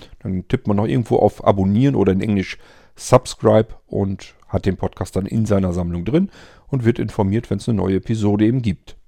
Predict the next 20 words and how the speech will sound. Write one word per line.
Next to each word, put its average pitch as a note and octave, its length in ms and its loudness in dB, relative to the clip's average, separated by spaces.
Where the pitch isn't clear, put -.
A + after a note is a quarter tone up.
So, - 180 -10
das - 200 -2
ist F3+ 220 -4
die E3+ 100 0
Geschichte, E3+ 460 0
wie C3+ 180 0
ihr C#3 320 4
an G#2 200 0
die F#2 100 0
Podcasts - 480 0
vom A2 240 -2
Sandmann F#2+ 400 2
drankommen G#2+ 640 -2
könnt. G#3 340 0
Wenn D#3 420 6
ihr D3 680 8
die A#2+ 120 6
Mailingliste C#3+ 760 6
benutzen B2 540 2
wollt, G#3 440 2